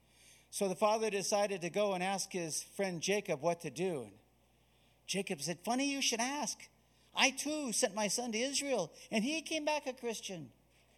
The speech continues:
So they both thought about it for a while, and they said, "You know, maybe we should go to the rabbi and ask him what we should do." So they went to see the rabbi, and the rabbi said, "Funny you should ask.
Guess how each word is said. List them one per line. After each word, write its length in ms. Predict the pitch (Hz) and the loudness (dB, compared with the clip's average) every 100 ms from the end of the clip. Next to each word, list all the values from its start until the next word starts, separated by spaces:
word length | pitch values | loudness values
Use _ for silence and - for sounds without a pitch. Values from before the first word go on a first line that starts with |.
| _ _ _ _ _ _ _ _ - | _ _ _ _ _ _ _ _ -6
So 420 | - 165 156 151 - _ - | 0 2 0 -6 -18 _ -6
they 220 | 175 165 | -4 -4
both 240 | - 214 - | -4 -6 -4
thought 180 | 202 208 | -4 -2
about 260 | 180 190 | 0 0
it 120 | 185 - | -2 -2
for 60 | |
a 60 | 180 | -2
while, 240 | 170 185 | 0 0
and 80 | 190 | -2
they 60 | 170 | -2
said, 240 | - 170 | -2 -2
"You 60 | 180 | -2
know, 260 | 233 262 - - _ _ - - - | -2 -4 -8 -18 _ _ -20 -20 -14
maybe 640 | 151 180 240 247 254 247 - - - | -4 -2 -2 -2 -4 -4 -10 -20 -8
we 120 | 208 | -2
should 160 | - 180 | -2 0
go 100 | 196 | -2
to 60 | |
the 100 | 180 | -2
rabbi 420 | 170 180 220 185 170 | -2 0 0 2 2
and 140 | 170 | 0
ask 260 | 185 170 - | -2 -4 -2
him 200 | 254 254 | -2 -2
what 160 | 196 | -4
we 100 | 151 | -4
should 240 | 120 156 123 | -4 -6 -6
do." 300 | 135 104 107 _ _ _ _ _ | -6 -6 -14 _ _ _ _ _
So 180 | - 160 | -4 0
they 60 | 165 | 0
went 160 | 185 | -2
to 80 | 160 | -2
see 160 | - 185 | 0 0
the 100 | 151 | 2
rabbi, 460 | 170 214 196 175 | 4 4 4 4
and 120 | 160 | 2
the 40 | 156 | 2
rabbi 320 | 190 196 190 | 2 4 2
said, 220 | - 190 - - | 2 0 -4 -8
"Funny 300 | - 294 320 | -2 0 2
you 140 | 330 330 | 2 2
should 180 | 311 320 | 4 4
ask. 500 | 339 349 320 - | 2 0 -4 -8